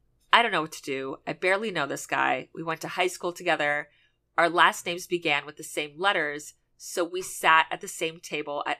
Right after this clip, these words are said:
art class together, and I would just chat with him as a nice person, but I couldn't tell you what we talked about. Our lockers were next to each other, but that was it. I remember him,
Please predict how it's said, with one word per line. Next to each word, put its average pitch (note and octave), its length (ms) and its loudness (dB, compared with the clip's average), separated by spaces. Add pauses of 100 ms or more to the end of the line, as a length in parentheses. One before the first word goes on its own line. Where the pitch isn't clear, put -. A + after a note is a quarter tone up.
art G#3+ 180 4
class D3+ 260 -2
together, D3 600 -8 (500)
and F#3+ 320 2
I E3+ 140 4
would G3 140 -4
just - 240 -8
chat D4 220 6
with F3+ 160 -8
him D#3+ 220 -6 (120)
as E3+ 160 -6
a E3 40 -12
nice D#3 220 -4
person, D3+ 540 -8
but D#3+ 100 2
I E3 240 0
couldn't - 400 -4
tell F3 240 4
you D#3 180 0
what D#3 160 0
we D3+ 80 -2
talked - 360 -2
about. D#2+ 340 -2 (440)
Our E3 120 8
lockers E3 400 4
were D3+ 100 -4
next D3 340 -2
to G3 80 -4
each F#3+ 160 -6
other, G3 400 0 (440)
but G3 160 0
that A3 180 8
was A3+ 160 -12
it. C3 300 -4 (540)
I F3+ 80 4
remember G#3 500 -4
him, D#3 360 -6